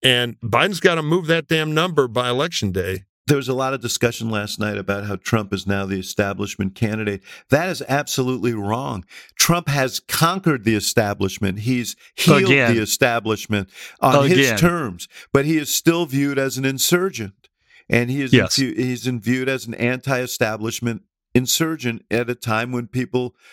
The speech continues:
Speaker 2: are really restive and unhappy with the status quo. So that,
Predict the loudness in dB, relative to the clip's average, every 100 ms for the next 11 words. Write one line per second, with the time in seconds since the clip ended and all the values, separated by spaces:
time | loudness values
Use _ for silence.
0 | _ -2 0 0 -2 -4 -2 -2 -2 -4
1 | -4 -2 -4 -4 -2 -2 -2 -2 -2 -4
2 | -4 -2 -2 -2 -8 -6 -2 -2 -2 -10
3 | -18 -20 -2 0 2 0 -6